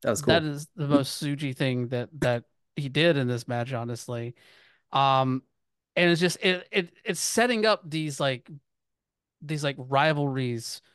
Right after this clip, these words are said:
Speaker 1: Mm-hmm.
Speaker 2: between, between the, the, the returning figures here, the new, the new generation, so to speak,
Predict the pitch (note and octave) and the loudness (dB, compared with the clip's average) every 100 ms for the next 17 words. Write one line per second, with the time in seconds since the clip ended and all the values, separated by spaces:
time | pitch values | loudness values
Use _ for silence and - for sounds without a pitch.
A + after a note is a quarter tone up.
0 | - C3+ C#3+ C3+ C3+ B2+ A#2+ A#2+ D3 C3+ | 4 6 8 8 8 4 -2 -6 -8 -4
1 | C#3+ B2+ A#2+ B2 - D3 B2 A#2+ A#2+ A#2 | -2 -2 -2 -6 -4 0 2 0 -2 -4
2 | C3 B2+ A#2+ C#3+ B2 A#2+ - A#2+ A2 A#2 | -4 -4 -2 0 0 -2 -4 -8 -6 -8
3 | A2+ - B2+ A#2 A2+ A#2 A#2+ D3 B2 A#2+ | -8 -6 -4 -2 -4 -4 -6 -4 -4 -2
4 | C3 B2+ C3 A#2+ A#2 A#2+ - A#2+ A#2 - | -2 -2 -6 -6 -6 -6 -8 -8 -8 -8
5 | B2+ - - - B2+ - | -12 -12 -14 -12 -12 -12